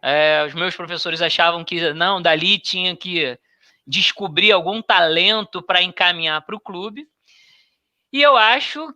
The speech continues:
que, sim, o clube, ele é o local onde quem quiser pode ir lá matricular seu filho pra que ele tenha mais tempo, né, de, de, de treinamento, de, pra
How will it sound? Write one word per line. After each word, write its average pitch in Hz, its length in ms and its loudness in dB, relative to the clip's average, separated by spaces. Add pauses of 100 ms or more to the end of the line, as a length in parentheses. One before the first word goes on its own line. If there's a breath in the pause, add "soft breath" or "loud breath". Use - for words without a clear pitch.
que, 262 760 -6 (380)
sim, 247 320 -2
o 208 80 -6
clube, 285 720 -4
ele 247 220 2
é 254 40 4
o 254 60 4
local 269 840 2
onde 247 840 0 (380)
quem 254 280 2
quiser 208 720 2
pode 226 400 2
ir 240 40 0
lá 214 320 4
matricular 202 560 0
seu 202 200 -6
filho 196 520 -6 (600)
pra 240 220 2
que 262 160 -8
ele 247 400 2
tenha 240 420 0
mais 240 420 0
tempo, 240 640 -4 (800)
né, 170 300 0
de, 190 260 -6
de, 180 300 -8
de 165 160 -12
treinamento, 202 880 0
de, 175 480 -4 (340 soft breath)
pra 202 260 0